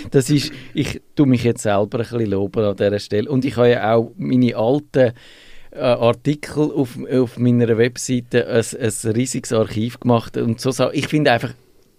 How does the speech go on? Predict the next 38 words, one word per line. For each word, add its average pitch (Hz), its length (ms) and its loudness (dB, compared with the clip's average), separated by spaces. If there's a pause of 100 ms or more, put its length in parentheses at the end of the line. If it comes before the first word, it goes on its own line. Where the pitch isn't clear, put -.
(220)
dass 139 180 2
es 127 120 -4
vielleicht 131 280 2
nicht 123 220 0
ganz 110 240 2
so 107 200 -4
selbstgefällig 104 920 0
und 107 160 -2
so - 180 -8
eitel 110 460 -2
ist, 110 160 -6 (240)
finde 127 180 0
ich 120 100 -4
einfach 110 240 0 (160)
schöne 143 600 4
Archive 120 580 0
im 110 160 -2
Internet, 107 580 -4
finde 101 300 -6
ich - 80 -14
super, 113 400 -6
wo 107 120 -2
man 104 160 -6
kann, 101 280 2 (380)
da 107 80 -2
gibt's 113 220 -6
ja 107 120 4
auch 101 60 2
Fotos, 127 480 0
wo, 110 1080 2 (120)
wo, 110 200 -8
wo 107 140 0
die - 240 -6
E 127 60 -2
T 117 200 -4
H 113 240 4
von 110 400 0
hundert, 127 320 -2